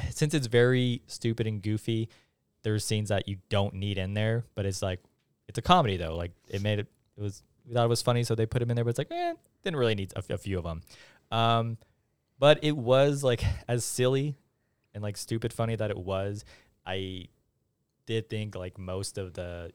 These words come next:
humor, like, hit. Uh, there, some of it didn't, but, uh, like, throughout the movie, like, I, I didn't really get, like, tired of it or anything. It was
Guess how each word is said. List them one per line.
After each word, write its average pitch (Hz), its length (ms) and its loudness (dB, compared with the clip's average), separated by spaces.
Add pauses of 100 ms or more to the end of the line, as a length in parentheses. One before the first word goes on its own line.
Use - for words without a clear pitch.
(140)
humor, 95 360 -8
like, 87 240 -6 (260)
hit. 101 400 -2
Uh, 135 80 0
there, 127 180 2
some 170 200 0
of 170 40 2
it 120 100 0
didn't, 87 260 -6 (200)
but, 113 140 0
uh, 110 60 2
like, 104 200 -2 (340)
throughout 135 500 6
the 110 80 -6
movie, 104 240 -6
like, 95 160 -6
I, 104 100 -2
I 104 60 -4
didn't 107 240 0
really 101 200 0
get, 95 160 0
like, 87 160 -4
tired 107 300 0
of 95 120 -4
it 98 100 -2
or 98 60 0
anything. 98 380 -2
It 98 40 -4
was 90 320 -6